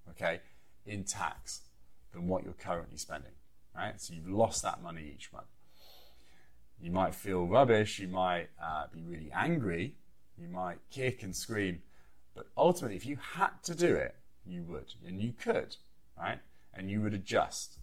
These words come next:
So think about that. Sometimes we think we are in, we can barely survive given our current situation, but in reality, we always adapt, we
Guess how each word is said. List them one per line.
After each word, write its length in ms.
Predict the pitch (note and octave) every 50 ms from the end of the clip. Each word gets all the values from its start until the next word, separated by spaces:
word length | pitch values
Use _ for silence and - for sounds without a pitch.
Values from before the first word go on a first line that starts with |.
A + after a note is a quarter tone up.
| - - - - - - - -
So 160 | - - B2+
think 500 | A#2 - - - - D3+ D#3 F3 F3 -
about 300 | - A2 G#2+ F2+ D#2+ C2
that. 200 | B1+ C#2+ C2 - -
Sometimes 640 | - - - - F3+ F#3 D#3+ - A#2+ G2 F2+ F2+ E2+
we 120 | F#2+ G2+ F#2
think 640 | - - - - - - B2+ C3 A#2+ G#2+ F2 D#2+ - - - - - - - - - - -
we 180 | F#2+ F#2+ F#2+
are 220 | F#2+ F#2+ F#2 F#2+ F#2+
in, 300 | F#2 F#2 F#2 F2+ F2 - -
we 80 | G2 F#2
can 220 | - - F2 D#2+ -
barely 720 | - G#2 G2+ G#2 G#2 G2+ G2+ G2 F#2+ F#2 F2+ F2 E2+ E2 -
survive 640 | - - - - D#2 - F2 E2+ F#2 E2+ D#2 D2+ - -
given 240 | - F2 E2 D#2+ D#2+
our 140 | D#2+ D#2 D#2 -
current 200 | E2+ D#2+ D#2 D2+
situation, 580 | - E2 - - E2+ E2 D#2+ D#2+ - - D#2+ D#2
but 100 | E2+ E2+
in 120 | F2 F2+ F2+
reality, 680 | F#2+ G2+ A2+ B2+ C3+ C3+ B2+ - - - F#2 E2+ D2+ - - - - - - - -
we 100 | G2+ G2 - -
always 480 | G2+ G2+ G2+ G2+ G2+ F#2+ F#2 F#2 F2 -
adapt, 400 | - D#2+ D#2+ E2+ D2+ - - -
we 80 | -